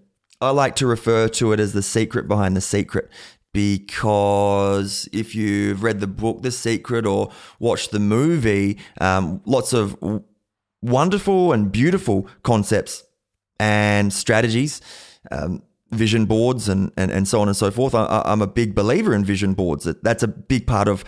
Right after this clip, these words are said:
focus, which was, uh, you know, the last pillar that I just discussed.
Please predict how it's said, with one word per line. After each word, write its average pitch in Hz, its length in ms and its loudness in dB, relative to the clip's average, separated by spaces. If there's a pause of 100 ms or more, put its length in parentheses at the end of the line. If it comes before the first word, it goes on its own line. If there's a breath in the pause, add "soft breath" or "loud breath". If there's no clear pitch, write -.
(100)
focus, 170 640 0 (160 loud breath)
which 107 220 -2
was, 104 260 -2
uh, 95 360 0 (720)
you 123 100 2
know, 101 140 2
the 113 100 2
last 110 300 2
pillar 233 180 2
that 120 140 4
I 101 80 2
just 98 180 -4
discussed. - 540 -8